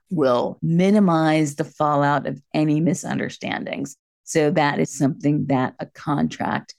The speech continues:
helps you with. And sometimes the contract can just prevent issues from arising at all. So if there's a question, for instance, about how a client can use a deliverable,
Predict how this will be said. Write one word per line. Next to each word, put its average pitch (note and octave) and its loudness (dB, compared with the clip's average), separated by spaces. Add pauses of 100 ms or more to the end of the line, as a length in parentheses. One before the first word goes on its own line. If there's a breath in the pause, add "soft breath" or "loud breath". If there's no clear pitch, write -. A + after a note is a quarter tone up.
(160)
helps - -4
you - -6
with. - -4 (380)
And E3 0
sometimes E3 0
the E3 -4
contract E3+ -2
can E3+ -2 (160)
just F3+ -2
prevent D#3+ 0 (120)
issues F3+ 2
from D#3+ -4
arising D3+ 0
at D3 2
all. F3+ 0 (180)
So - -2
if E3+ 0
there's F#3 2
a F#3 4
question, F#3 -2
for D3+ -2
instance, D#3 -2
about C#3+ 0
how D#3 0 (140)
a D3+ 2
client F3+ 0
can D#3+ 0
use D#3+ 2
a D3+ 2
deliverable, D#3 0